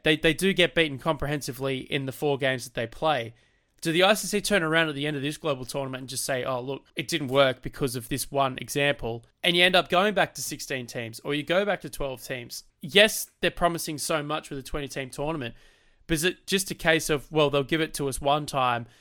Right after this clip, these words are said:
and then the next time they'll just determine after one tournament that doesn't work, and they just go back to sixteen teams in a different qualification pathway altogether?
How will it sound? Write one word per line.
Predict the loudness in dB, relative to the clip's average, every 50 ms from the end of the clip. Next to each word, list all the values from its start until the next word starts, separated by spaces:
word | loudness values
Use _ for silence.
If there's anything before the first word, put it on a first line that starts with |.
| _ _ _ _
and | -2 0 0
then | 0 0
the | 2 4
next | 4 4 2 0
time | -2 -2 0 0 0
they'll | -2 -4 -4
just | -4 -4 -4 -4 -6 -10 -16 -20 _ _ _ _ _ _
determine | -4 -4 0 4 6 6 6 6 4 0 -2 -4 -10 -16 _ _ _ _ _
after | 4 4 4 4 0
one | 0 2 2 2 2 2
tournament | 0 0 2 2 2 0 -2 -4
that | -6 -6
doesn't | -2 -2 -2 -2 -4 -2
work, | 2 4 4 4 2 0 -2 -6
and | -8 -6
they | -4 -4 -4
just | -6 -8 -10 -2 0
go | 2 2 2
back | 2 2 0 0 0 -4
to | -6 -8
sixteen | -6 -6 -6 -6 -6 -6 -6 -6
teams | -6 -6 -6 -4 -6
in | -6 -6
a | -6
different | -4 -4 -6 -6 -6 -10 -6
qualification | -4 -4 -4 -2 -4 -2 -2 -2 -2 -4 -6 -6
pathway | -2 -2 -2 -2 -2 -4 -6
altogether? | -6 -6 -10 -10 -12 -10 -12 -12 -14